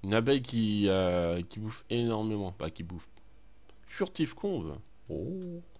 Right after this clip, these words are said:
Elle nous permet de faire quoi, la furtive combe ? Du propolis et du honeydew. Oh, c'est tout mignon. Ok, en fait, elle fait rien d'autre.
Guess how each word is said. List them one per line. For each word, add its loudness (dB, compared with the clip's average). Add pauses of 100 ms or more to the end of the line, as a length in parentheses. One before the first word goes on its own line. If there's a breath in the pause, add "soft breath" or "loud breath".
(680 loud breath)
Elle -2
nous 0
permet 2
de -10
faire -6
quoi, -2
la 0
furtive -10
combe ? -6 (720 soft breath)
Du -4
propolis -2 (380)
et 6
du -4 (140)
honeydew. 4 (400)
Oh, -4 (100)
c'est -8
tout -4
mignon. -4 (2000 loud breath)
Ok, -4 (180)
en -8
fait, -6
elle -2
fait -4
rien -2
d'autre. -4